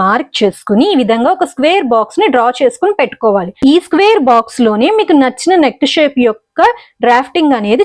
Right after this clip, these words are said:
చేసుకుంటాం అన్నమాట. ఇప్పుడు మనం ఈ బాక్స్ లో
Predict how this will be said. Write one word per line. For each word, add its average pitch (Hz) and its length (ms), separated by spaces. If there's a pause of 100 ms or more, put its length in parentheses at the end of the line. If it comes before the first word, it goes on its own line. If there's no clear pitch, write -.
చేసుకుంటాం 247 540
అన్నమాట. 190 320 (680)
ఇప్పుడు 370 260 (100)
మనం 233 180 (760)
ఈ - 20 (160)
బాక్స్ 240 400
లో 214 80